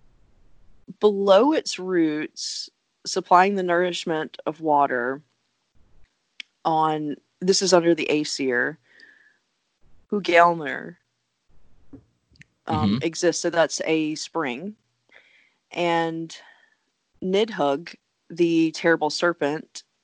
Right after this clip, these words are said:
Speaker 1: eats at the root from the spring. Mimir, the well of knowledge, feeds the second root from the land of the frost giants.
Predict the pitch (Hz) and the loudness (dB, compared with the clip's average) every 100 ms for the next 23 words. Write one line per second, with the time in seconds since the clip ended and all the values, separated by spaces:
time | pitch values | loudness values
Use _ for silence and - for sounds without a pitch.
0 | _ _ _ _ _ - - 185 - 170 | _ _ _ _ _ -14 -6 -6 -4 -4
1 | 165 151 147 131 - 135 131 - - - | -4 -2 -2 -4 -4 -6 -6 -8 -6 -8
2 | - - 170 _ _ _ _ _ - - | -8 -10 -12 _ _ _ _ _ -20 -20
3 | - - - _ _ _ _ - 190 196 | -20 -20 -20 _ _ _ _ 0 4 6
4 | 233 165 147 147 156 170 - 170 160 156 | 4 2 0 -2 -4 -8 -12 -2 4 4
5 | 143 165 151 165 156 139 143 - - _ | 4 0 4 4 2 -2 -6 -12 -18 _
6 | _ - 170 160 131 - 175 180 165 - | _ -10 -8 -6 -8 -2 0 0 -6 -6
7 | 131 - _ - 151 151 135 135 131 139 | -6 -8 _ -12 -10 -6 -6 -4 -6 -8
8 | 139 135 156 139 147 - 80 76 - - | -12 -2 4 4 4 0 -2 -2 -6 -12
9 | - - | -12 -12